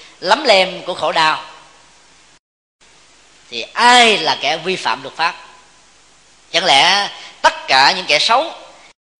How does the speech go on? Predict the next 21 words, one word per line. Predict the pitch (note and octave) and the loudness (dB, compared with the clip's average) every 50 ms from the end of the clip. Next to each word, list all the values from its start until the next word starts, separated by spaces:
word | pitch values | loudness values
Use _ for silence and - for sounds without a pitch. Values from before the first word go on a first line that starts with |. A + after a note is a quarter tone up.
| _ _ - | _ _ -10
giết | E3+ A#3 C#4 - F3 | -8 -6 -6 -6 -6
người, | F3 F3 E3+ E3 D3 B2+ A2 - - - - - - | -2 0 0 0 0 -2 -6 -10 -16 -20 -20 -14 -8
trộm | C3+ C3+ C#3+ - | -8 -8 -8 -6
cướp, | - A#3 D4 E4+ E4 - - - - - - _ _ _ _ _ _ _ _ _ _ _ _ _ _ _ | -4 -4 -4 -4 -4 -8 -18 -20 -20 -20 -20 _ _ _ _ _ _ _ _ _ _ _ _ _ _ _
giật | - E3 E3 D#3+ | -10 -10 -6 0
dọc, | F3 D3+ D3 - - - - - - - - - - _ _ _ _ | 2 2 2 2 -2 -10 -18 -20 -20 -20 -20 -20 -20 _ _ _ _
nói | D3 F3+ G#3 | -4 -2 2
láo, | G#3 G3+ G#3 A#3 C#4+ D4+ C#4 - - - - - - - - G2+ G#2+ | 4 4 4 4 4 0 -2 -8 -14 -20 -20 -20 -20 -20 -20 -18 -12
rượu | C#3+ D#3+ F#3+ | -10 -10 -8
chè, | G3 E3+ E3 D#3+ D#3 C#3 A#2+ - - - - - _ _ _ _ _ - - | -4 -2 0 0 0 0 -2 -6 -10 -16 -20 -20 _ _ _ _ _ -20 -14
ma | - E3+ F#3 F#3+ | -4 -2 -2 -2
túy, | - - A3+ C4+ E4+ E4+ - - - - - - _ _ _ _ _ _ _ _ _ - | 0 0 -2 -2 -2 -4 -8 -14 -20 -20 -20 -20 _ _ _ _ _ _ _ _ _ -4
đâm | F#3 G3 F3 | -4 -2 0
thây | G3+ G3 | 0 -2
chém | G3 A3 B3+ C4+ | 0 -2 -6 -4
mướn | B3+ B3+ D4+ D#4+ - - - - - - _ _ _ _ _ _ _ _ _ F3+ | -2 -4 -4 -4 -6 -14 -20 -20 -20 -20 _ _ _ _ _ _ _ _ _ -4
đều | F3+ G3 G#3 G3+ G3 F#3 F3 E3+ D#3+ D3+ C#3 | -2 -2 0 0 -2 -2 -2 -4 -4 -6 -6
không | - - G#3 G3+ F3+ | -6 -6 -6 -6 -4
có | - A#3+ | -4 -6
cái | A#3+ - A#3 A#3 A#3 - | -4 -2 -2 -4 -4 -2
tôi | - A3 A3+ A3+ A3 G#3 F3 - | 0 2 2 4 2 2 0 -4